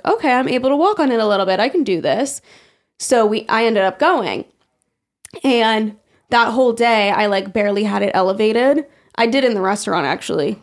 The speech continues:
because it was getting so swollen. It was really uncomfortable. So I grabbed a chair and I tried to elevate it,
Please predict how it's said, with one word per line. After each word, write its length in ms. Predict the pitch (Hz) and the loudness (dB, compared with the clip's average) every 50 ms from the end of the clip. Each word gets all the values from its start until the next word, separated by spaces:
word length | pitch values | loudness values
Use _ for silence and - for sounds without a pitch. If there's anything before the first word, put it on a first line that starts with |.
| - - | -10 -10
because 260 | 226 220 233 208 190 | -8 -6 -4 -2 -2
it 40 | 131 | -2
was 120 | 190 196 | -2 -2
getting 260 | - 190 185 185 202 | -2 -2 -2 -2 -4
so 160 | 196 - 202 | -4 -4 -6
swollen. 320 | 196 - 190 175 175 180 190 | -4 -2 0 0 0 0 0
It 40 | 190 | -2
was 120 | - 196 | -4 -4
really 160 | 196 170 165 127 | -4 -4 -4 -4
uncomfortable. 480 | 104 - - - - 110 - 117 110 - | -6 -6 -8 -10 -10 -6 -4 -4 -2 -2
So 100 | - 202 | -4 -6
I 60 | 196 | -6
grabbed 260 | 190 202 185 185 185 | -4 -4 -4 -4 -4
a 40 | 190 | -6
chair 280 | - - 208 180 175 | -8 -6 -4 -2 -2
and 100 | 175 170 | -2 -2
I 60 | 135 - | -4 -6
tried 260 | - - 196 175 - | -6 -6 -6 -6 -6
to 80 | - - | -4 -4
elevate 360 | - 208 214 214 220 220 220 | -4 -2 -2 0 0 0 -2
it, 260 | 226 233 - - - | -2 -4 -6 -8 -14